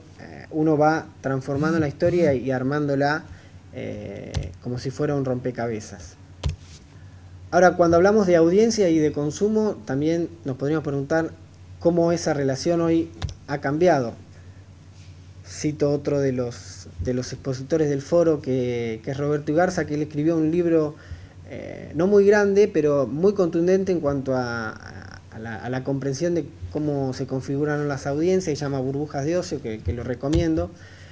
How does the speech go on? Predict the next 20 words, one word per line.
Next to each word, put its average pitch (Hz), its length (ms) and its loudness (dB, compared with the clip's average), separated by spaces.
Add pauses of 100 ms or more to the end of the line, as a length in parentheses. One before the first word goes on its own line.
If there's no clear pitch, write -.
(260)
Y 185 140 2
él 196 160 6
destaca 185 360 6
básicamente 180 960 4
que 151 60 0
la 139 80 2
audiencia 156 540 2
hoy 165 180 4
es, 165 300 0 (180)
eh, 110 420 -8
fragmentación, 131 880 -2
digamos 139 320 -2
que, 117 380 -8
que 120 80 -14
se 120 160 -10
consume, 185 640 -4 (540)
eh, 101 800 -14
en 131 120 -4
redes 143 220 -2
sociales, 165 840 2